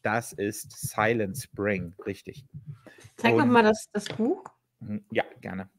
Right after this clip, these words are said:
Speaker 1: Also ich habe jetzt aus der deutschen Übersetzung, es ist ein
Speaker 2: Mhm.
Speaker 1: amerikanisches, amerikanischer Titel,
Speaker 2: Okay.
Speaker 1: vorgelesen.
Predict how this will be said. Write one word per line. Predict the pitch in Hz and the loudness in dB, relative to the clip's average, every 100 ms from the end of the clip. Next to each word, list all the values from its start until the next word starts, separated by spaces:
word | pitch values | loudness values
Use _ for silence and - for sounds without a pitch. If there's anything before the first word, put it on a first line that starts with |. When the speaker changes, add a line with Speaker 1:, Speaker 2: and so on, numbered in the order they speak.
| - | -4
Speaker 1:
Also | 123 113 | -2 2
ich | 139 | 4
habe | 131 | 4
jetzt | 127 | 2
aus | 127 | 6
der | 135 | 8
deutschen | 120 131 - | 10 10 8
Übersetzung, | 113 104 127 - 110 | 4 6 6 6 2
es | 123 - | 0 -6
ist | - - | -8 4
ein | |
Speaker 2:
Mhm. | 208 | 6
Speaker 1:
amerikanisches, | 214 107 - 127 123 117 - - - | 6 2 0 0 0 -4 -6 -10 -8
amerikanischer | 110 104 113 113 - 101 | -8 -8 -6 -6 -6 -10
Titel, | 101 120 165 _ _ - _ | -4 -4 -4 _ _ -20 _
Speaker 2:
Okay. | 247 | 0
Speaker 1:
vorgelesen. | 214 214 202 95 95 156 | 4 6 6 4 -2 -6